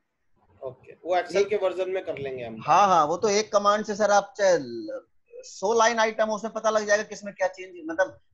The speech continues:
Speaker 2: वो बर-,
Speaker 1: ओके।
Speaker 2: इक्वल है या नहीं है।
Speaker 1: ओके, ओके सर।
Speaker 2: हाँ सर, वो तो सर दोनों की वो,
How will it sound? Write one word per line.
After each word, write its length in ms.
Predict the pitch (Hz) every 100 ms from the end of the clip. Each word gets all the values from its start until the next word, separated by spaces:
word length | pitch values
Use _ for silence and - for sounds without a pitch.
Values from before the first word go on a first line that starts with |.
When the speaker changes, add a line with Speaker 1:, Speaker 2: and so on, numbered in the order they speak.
| -
Speaker 2:
वो 80 | 196
बर-, 220 | - -
Speaker 1:
ओके। 100 | 180
Speaker 2:
इक्वल 300 | 170 214 208
है 180 | 190 185
या 80 | 160
नहीं 260 | 135 147
है। 100 | 160 _ _ _ _ _ _ -
Speaker 1:
ओके, 380 | 139 _ 139
ओके 280 | 120 _ 120
सर। 180 | 110 98 _ _ _
Speaker 2:
हाँ 160 | 185 208
सर, 160 | 143 _ _ 151
वो 120 | 180
तो 380 | 208 202 190 - _
सर 220 | - - 185
दोनों 320 | 185 202 214
की 180 | 214 190
वो, 160 | 202